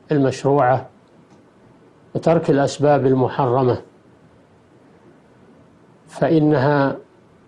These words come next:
الأسباب المحرمة مرض أشد من مرض الجسم، لأنها تفسد العقيدة، فهي مرض في العقيدة،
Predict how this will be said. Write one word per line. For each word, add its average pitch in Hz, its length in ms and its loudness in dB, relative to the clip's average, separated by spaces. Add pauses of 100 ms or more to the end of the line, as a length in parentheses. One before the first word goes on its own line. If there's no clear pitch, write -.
(300)
الأسباب 139 540 0
المحرمة 143 720 0
مرض 131 580 0 (840)
أشد 170 380 0
من 143 220 2
مرض 135 460 2
الجسم، 139 480 -2 (540)
لأنها 139 560 0
تفسد 139 460 -2
العقيدة، 127 580 0 (960)
فهي 139 300 0
مرض 139 640 0 (720)
في - 120 -4
العقيدة، 135 580 0